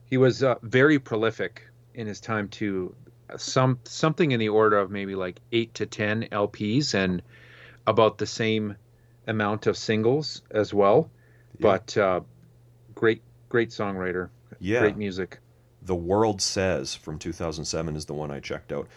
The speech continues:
Speaker 2: And when you mentioned Carl, we got a email I wanna read to you from our podcast pal, David Martin. This'll have some stuff you might wanna dig into, and I'm sure you know about a lot of this already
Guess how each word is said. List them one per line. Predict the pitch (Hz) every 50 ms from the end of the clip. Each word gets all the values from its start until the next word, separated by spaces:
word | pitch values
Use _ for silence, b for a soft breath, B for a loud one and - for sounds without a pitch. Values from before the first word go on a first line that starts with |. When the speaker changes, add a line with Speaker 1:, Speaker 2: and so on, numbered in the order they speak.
| b b b b b b -
Speaker 2:
And | 104 127 131 113 101 90 - _
when | - 107 104 98 98
you | 113 139
mentioned | 139 135 127 123 - 104 95 85
Carl, | - - 92 92 92 92
we | 90 92
got | 85 98 95 92
a | 90 85 85 - - _ _ -
email | 101 101 110 117 117 101 92 90
I |
wanna | 87 87 90 87 85
read | 80 85 90 87
to | - - 85
you | 82
from | - - 87 82 82 82 - - -
our | 82 80
podcast | - - 85 87 85 - - 87 85 82 - -
pal, | - 87 85 82 - - 80 -
David | 90 85 85 85 87 76
Martin. | 76 71 76 87 95 - 69 64 - _ _ _ _ _ b b b b b - -
This'll | 101 110 110 - 104
have | 110 101 95 -
some | - 85
stuff | 78 - - 90 80 - -
you | 82
might | 78 78 78 -
wanna | - 80 76 73
dig | 73 - 76 73 71
into, | 73 71 73 - 73 65 60
and | 85 92
I'm | 90 87
sure | - - 113 104
you | 107 92 85 80
know | 78 76 76 80
about | 76 82 82 82
a | 80
lot | 76 80 80 80
of | 82
this | 82 80 - -
already | 80 82 92 92 90 107 135